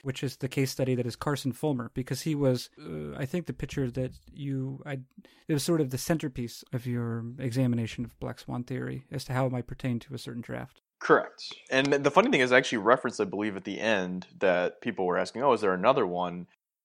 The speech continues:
Speaker 2: And I said, "Yeah, there's one a couple years from now, J B Bukauskas. I think he would be the next one."
Speaker 1: Mm-hmm.
Speaker 2: Which you, you could argue both of them are similar types to those other guys, but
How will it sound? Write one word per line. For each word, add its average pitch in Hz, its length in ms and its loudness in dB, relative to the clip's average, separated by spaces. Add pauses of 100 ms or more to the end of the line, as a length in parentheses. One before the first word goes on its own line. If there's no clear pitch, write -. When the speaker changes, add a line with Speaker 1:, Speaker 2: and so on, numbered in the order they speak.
(160)
Speaker 2:
And 98 140 -2
I 95 60 0
said, 101 280 0
"Yeah, 180 140 10
there's 131 180 6
one 135 140 6
a 120 40 2
couple 123 260 4
years 120 180 2
from 113 160 -4
now, 92 320 4
J 98 160 -2
B 107 140 0
Bukauskas. 104 760 2
I - 40 -6
think - 320 -2
he 107 100 -6
would 95 140 -6
be 101 80 -6
the 90 120 -10
next 101 280 -8
one." - 180 -14 (300)
Speaker 1:
Mm-hmm. 131 220 0 (420)
Speaker 2:
Which - 260 0
you, 151 160 -2 (180)
you 175 120 0
could 180 100 8
argue 151 240 8
both 113 220 6
of 95 100 0
them 98 180 2
are 98 240 2
similar 139 400 4
types - 580 -2 (100)
to 107 160 -4
those 92 180 -6
other 92 180 0
guys, - 380 -2
but - 300 -6